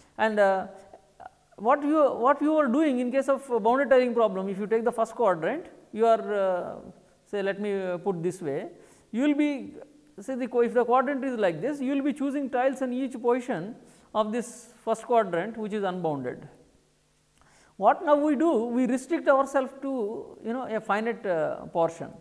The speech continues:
Say this is, uh, zero, one and so on, uh, till, so one, two and so on, say S minus, uh, S, suppose if you look at till S, if you look at, uh, then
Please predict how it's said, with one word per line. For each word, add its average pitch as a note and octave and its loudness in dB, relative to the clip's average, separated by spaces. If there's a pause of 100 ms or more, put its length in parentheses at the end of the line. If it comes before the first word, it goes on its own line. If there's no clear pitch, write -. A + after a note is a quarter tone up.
(140)
Say F#3 -2 (360)
this G#3 -4
is, A#3 -6
uh, G3+ -6 (260)
zero, A3 2
one G3 -4
and F3 -8
so G3+ -6
on, G3 -6 (500)
uh, E3+ -8 (240)
till, D#3 -4 (580)
so D#3+ -8
one, E3+ -8
two D#3+ -10
and D3+ -12
so E3+ -8
on, C#3+ -10
say D3+ -10 (160)
S D3+ -8
minus, D3+ -10
uh, D3+ -10 (1400)
S, F#3 -6
suppose F3 -6
if D#3+ -8
you E3+ -6
look D#3 -8
at D3 -8 (420)
till D#3+ -12 (100)
S, D3+ -8
if D#3 -14
you D#3 -6
look D3+ -8
at, D3 -8
uh, - -16 (360)
then F3+ -4